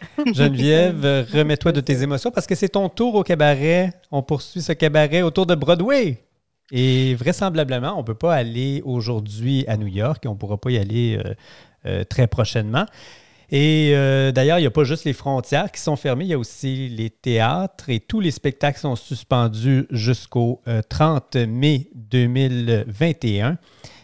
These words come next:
Speaker 1: Et mais pour ta chronique, Je-, euh, Geneviève, tu vas nous transporter à New York et tu vas nous faire vivre Broadway comme si on y était.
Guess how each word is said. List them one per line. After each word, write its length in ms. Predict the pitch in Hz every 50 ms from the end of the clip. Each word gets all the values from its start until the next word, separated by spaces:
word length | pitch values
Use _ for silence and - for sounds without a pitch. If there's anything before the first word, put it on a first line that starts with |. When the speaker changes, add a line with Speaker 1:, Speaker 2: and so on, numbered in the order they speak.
| _ -
Speaker 1:
Et 100 | - 117
mais 240 | 110 120 127 123 117
pour 240 | 110 - 220 - -
ta 100 | - 196
chronique, 440 | - - - 117 101 107 151 156 135
Je-, 140 | 120 120 127 - _ - 123
euh, 140 | 117 104
Geneviève, 420 | 101 101 117 110 95 95 117 160 -
tu 120 | - - 120
vas 100 | 113 120
nous 120 | 120 113
transporter 760 | - - - - 180 196 202 156 - - - 117 107 - 143
à 80 | 131 120
New 80 | 113
York 380 | 107 104 107 107 113 - - -
et 60 | 110
tu 120 | - - 120
vas 120 | 110 110
nous 100 | 113 107
faire 320 | - - 131 127 120 107
vivre 600 | 98 98 107 123 139 147 143 131 113 117 107 110
Broadway 400 | 101 101 107 110 104 104 107 123
comme 200 | - - 185 190
si 160 | 160 - - 143
on 80 | 117
y 240 | 110 101 98 95 98
était. 360 | 113 - - - - - -